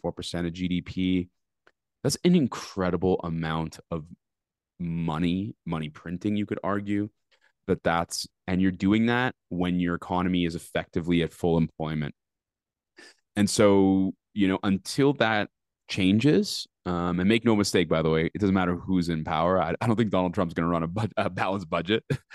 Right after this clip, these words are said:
Um, but anyway, my point is, at full employment, running those deficits with the constraints that you have in the market, I think inflation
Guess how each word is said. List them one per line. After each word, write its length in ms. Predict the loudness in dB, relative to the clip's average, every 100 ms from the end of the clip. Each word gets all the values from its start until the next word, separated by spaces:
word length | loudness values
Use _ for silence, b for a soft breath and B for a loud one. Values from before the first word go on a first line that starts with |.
| -12 -12 -14 B -4
Um, 640 | 0 2 2 2 2 0 4
but 160 | 4
anyway, 240 | 4 2 2
my 100 | 0
point 240 | 0 0
is, 160 | 0 -4 _ -6
at 220 | 0 0 0
full 120 | -2 0
employment, 500 | 0 2 4 4 0 -2
running 240 | 2 4
those 140 | 2 2
deficits 640 | -2 -2 -2 -2 -2 -8 _ _ _ _ _ _ _
with 200 | 2 2 0 _
the 60 | -12
constraints 520 | -8 -8 -4 -4 -4
that 80 | -4
you 80 | -6
have 200 | -2 -4
in 60 | -2
the 60 |
market, 420 | -4 -4 -2 -4 -6
I 40 | -10
think 260 | -8 -8 -10
inflation 680 | -8 -4 -4 -6 -8 -8